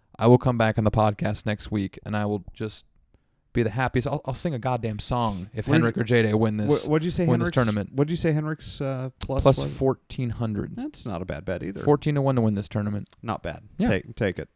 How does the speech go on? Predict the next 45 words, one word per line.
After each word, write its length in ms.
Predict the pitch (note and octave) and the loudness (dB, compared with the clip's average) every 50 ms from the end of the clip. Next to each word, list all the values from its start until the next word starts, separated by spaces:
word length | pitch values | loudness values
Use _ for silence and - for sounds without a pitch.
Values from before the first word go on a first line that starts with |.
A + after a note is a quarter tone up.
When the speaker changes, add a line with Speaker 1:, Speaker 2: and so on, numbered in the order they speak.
| _ - | _ -10
Speaker 1:
I 60 | - | -6
take 220 | A#2 - D3 D#3+ - | 0 0 0 0 -2
it. 80 | - - _ _ _ _ _ - | -6 -8 _ _ _ _ _ -2
All 100 | - B2+ | 2 2
right. 160 | E3 G#3+ F#3 - _ _ _ _ _ _ _ - | 2 2 0 -2 _ _ _ _ _ _ _ 2
Perfect. 340 | - C3 - - - - - | 4 4 4 4 2 -2 0
Any 200 | - B2 C#3 C#3+ | 0 2 4 4
other, 320 | C#3+ C#3 C#3 C#3+ C#3 C3+ | 4 4 4 4 6 6
uh, 280 | C3+ C3+ C3+ C3+ C3+ C3 - _ _ _ _ - | 6 6 6 4 4 2 -2 _ _ _ _ -16
anything 300 | - C3+ C#3+ - D#3 D3 | -12 -10 -8 -8 -6 -6
else 200 | D3 D3 - - | -6 -6 -8 -8
you'd 120 | D3+ C3+ | -10 -6
like 160 | - C#3+ C#3 - | -4 -4 -4 -4
to 120 | D3 C3 | -6 -6
add 340 | C3 C3+ C#3+ D#3 F3+ F#3+ E3+ | -4 -4 -4 -4 -4 -4 -6
before 240 | - - - D3+ C#3+ | -8 -4 -4 -2 -2
we 100 | C#3 C3+ | 0 0
head 120 | C#3+ C#3+ | 0 0
into 160 | D3 C#3+ C#3+ C#3 | 0 0 -2 0
this, 240 | C3+ C3 - - | -2 -2 -2 -2
uh, 160 | - C3+ C3 B2+ | -2 0 0 0
P 200 | - - D#3+ D3+ | 0 2 2 2
G 140 | C#3 D3+ | 4 2
A 60 | C#3+ C#3 | 0 0
Championship 400 | - D#3 C#3+ - D3 - - - | 0 -4 -6 -6 -6 -6 -6 -4
Speaker 2:
I'm, 100 | B2+ D3 | -4 -4
I'm 60 | D3+ | -4
Speaker 1:
weekend? 340 | - E3+ E3+ F3+ G3 - - | -2 -2 -2 -4 -4 -6 -6
Speaker 2:
sweating 520 | - - - A#2+ B2+ C3+ D3 D3 C#3+ C#3 | -6 -6 -4 0 0 0 0 0 -2 -4
here 180 | C3+ C3+ C3+ C3 | -4 -4 -4 -4
in 80 | B2+ | -4
my 140 | B2 A2+ A2 | -2 -4 -4
chair 380 | A2 - - A2+ G#2+ G2+ F#2 F2 | -4 -4 -4 -2 -2 -2 -2 -4
just 220 | G2 - - - | -6 -10 -12 -10
thinking 280 | - G2+ F#2 - F#2 F2+ | -10 -10 -12 -10 -10 -8
about 240 | F2+ F2+ E2+ E2 | -6 -4 -4 -4
how 200 | D#2+ G#2 F2+ F2 | -4 -6 -6 -6
sticky 500 | F2+ - - - - - G#2+ _ - G2 | -6 -10 -12 -8 -6 -6 -6 _ -8 -10
and 120 | F2+ E2 - | -10 -8 -8
humid 280 | G2+ F#2+ F2+ F2+ F2+ | -8 -8 -6 -6 -8
it's 160 | E2+ D#2+ - - | -10 -12 -12 -12
gonna 180 | - F2 E2 | -10 -10 -8
be 180 | F2+ F2+ D#2+ D#2 | -8 -8 -8 -6
out 200 | D#2 D#2+ - - | -8 -10 -10 -10
there. 240 | E2 D2+ D#2 - | -10 -10 -10 -12